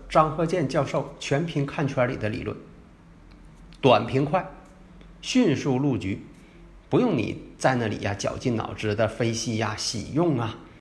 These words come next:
然后啊，在那里查这个穷通宝鉴呐，看看是怎么样啊，挨个对照啊，拿个三命通会呀，啊，在那里看呐，符合哪个局呀，按图索骥，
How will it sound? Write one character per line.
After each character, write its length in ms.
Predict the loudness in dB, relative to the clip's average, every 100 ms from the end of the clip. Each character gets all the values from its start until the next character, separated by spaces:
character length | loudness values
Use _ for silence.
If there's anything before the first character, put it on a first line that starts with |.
| -20 -20 -4
然 120 | 2 2
后 220 | 4 2
啊， 160 | 4
在 200 | 2 0
那 120 | 2 0
里 320 | -2 -2 -4
查 400 | -6 -8 -4 -2
这 100 | 0
个 80 | -2
穷 300 | 0 -2 0
通 180 | 0
宝 220 | 0 -2 0
鉴 260 | 0 2
呐， 160 | -2 -6
看 220 | -6 -4 -2
看 80 |
是 180 | -2 -4
怎 140 | -6 -6
么 120 | -2
样 280 | 0 2 0
啊， 160 | -2 -6 -12 -2
挨 160 | 0
个 160 | 2 2
对 200 | 2 2
照 200 | 4 4
啊， 160 | 4
拿 240 | 4 -2 -2
个 80 | -2
三 200 | 0 0
命 220 | 2 0
通 220 | 2 0
会 200 | 4 4
呀， 120 | 4 0 -10 -14 -4
啊， 140 | -2
在 140 | 0
那 120 | 0 0
里 80 | -2
看 280 | 0 0 2
呐， 120 | 0
符 200 | -6 -4
合 140 | 0
哪 120 | 0 0 -2
个 80 |
局 240 | -2 -2 0
呀， 100 | -2 -4 -16 -20 _ -14 0
按 260 | 2 2
图 400 | 0 -4 -2 0
索 280 | 0 -2 -6
骥， 220 | -6 -6